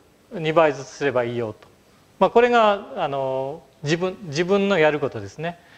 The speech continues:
で、データが別々に入ってくれば、二十、えーと、五、四人いれば、あー、二十個の、その、二倍するっていう作業ができるわけです。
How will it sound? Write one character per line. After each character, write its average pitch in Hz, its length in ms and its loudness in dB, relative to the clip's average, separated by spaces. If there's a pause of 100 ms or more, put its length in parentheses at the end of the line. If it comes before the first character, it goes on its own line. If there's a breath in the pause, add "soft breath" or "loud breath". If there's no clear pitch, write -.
(160 loud breath)
で、 175 120 4
デ 240 220 6
ー - 20 -14
タ 269 160 4
が 226 200 4 (500)
別 180 240 0
々 196 200 0
に 165 100 -2
入 165 160 2
っ 165 80 -8
て 160 100 -6
く 160 80 -4
れ 147 120 0
ば、 156 340 2 (240 loud breath)
二 156 160 -4
十、 180 160 0 (240)
え 160 240 -2
ー 147 40 -2
と、 147 140 0
五、 147 220 2 (280)
四 185 220 2
人 202 200 0
い 180 40 0
れ 151 140 2
ば、 156 560 0
あ - 20 0
ー、 - 40 -4
二 147 140 -4
十 175 140 -2
個 185 160 0
の、 170 380 -2
そ 135 120 -6
の、 127 220 -4 (320 loud breath)
二 147 160 0
倍 156 240 4
す 165 100 -8
る 160 100 -2
っ - 20 -2
て 185 160 -6
い 160 100 4
う 131 120 -2 (800)
作 170 200 2
業 151 160 -2
が 117 120 -6
で 139 120 2
き 160 100 -4
る 131 100 0
わ 110 100 -6
け 135 80 -18
で - 100 -20
す。 - 160 -20